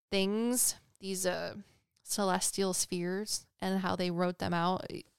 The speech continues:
now when you do your astrological reading, <laughs> it looks the same. So, on to the more skeptical part.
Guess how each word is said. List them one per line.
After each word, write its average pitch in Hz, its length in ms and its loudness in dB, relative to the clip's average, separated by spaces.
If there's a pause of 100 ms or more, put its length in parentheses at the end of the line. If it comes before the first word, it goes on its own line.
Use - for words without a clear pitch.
(100)
now 185 300 2
when 190 140 4
you 185 80 2
do 185 100 0
your 175 200 0
astrological 170 680 -2
reading, 208 440 -2
<laughs> - 200 -14
it - 160 -6
looks - 240 -12
the 226 140 0
same. 190 480 0 (1200)
So, 254 340 4 (400)
on 247 300 4
to 254 140 -4
the 247 80 2
more 220 460 0 (100)
skeptical 208 500 0
part. 196 300 2